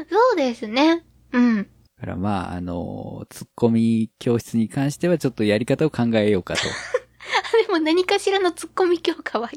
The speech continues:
Speaker 1: 今からもあるんですか？
Speaker 2: まあ、そうだね。というか、あの、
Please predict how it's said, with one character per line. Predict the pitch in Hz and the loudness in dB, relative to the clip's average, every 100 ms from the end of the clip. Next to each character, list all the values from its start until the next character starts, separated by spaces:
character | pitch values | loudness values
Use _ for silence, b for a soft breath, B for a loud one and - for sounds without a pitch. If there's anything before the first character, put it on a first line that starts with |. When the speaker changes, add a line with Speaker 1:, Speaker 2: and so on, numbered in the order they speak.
| - | -4
Speaker 1:
今 | 277 277 | -2 -2
か | - 254 | -2 0
ら | 208 | 0
も | 220 | 0
あ | 240 | -2
る | 240 | -2
ん | 220 | -4
で | 220 | -4
す | - | -6
か？ | - - - _ _ - | -12 -12 -14 _ _ -4
Speaker 2:
ま | 113 98 | -2 -2
あ、 | |
そ | 87 127 113 | -4 -4 -4
う | |
だ | 87 | -4
ね。 | 87 92 95 - _ _ _ _ | -6 -8 -8 -12 _ _ _ _
と | - | -8
い | |
う | |
か、 | 165 104 | -4 -2
あ | 101 | -2
の、 | 101 98 98 95 98 | -2 -2 -4 -4 -6